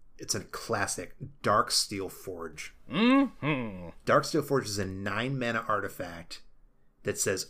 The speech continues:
Speaker 1: artifacts you control have indestructible. And that will protect basically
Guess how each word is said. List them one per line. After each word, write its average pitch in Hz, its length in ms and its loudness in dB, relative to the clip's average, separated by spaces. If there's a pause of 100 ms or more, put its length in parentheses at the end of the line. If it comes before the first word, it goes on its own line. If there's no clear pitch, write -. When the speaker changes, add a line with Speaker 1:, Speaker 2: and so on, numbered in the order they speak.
(140)
Speaker 1:
artifacts 139 560 2
you 120 100 -2
control 104 460 0
have 90 200 -4 (120)
indestructible. - 840 -8 (2000)
And 87 440 -8 (500)
that 107 320 2
will 113 80 0
protect - 720 2 (1120)
basically 104 800 0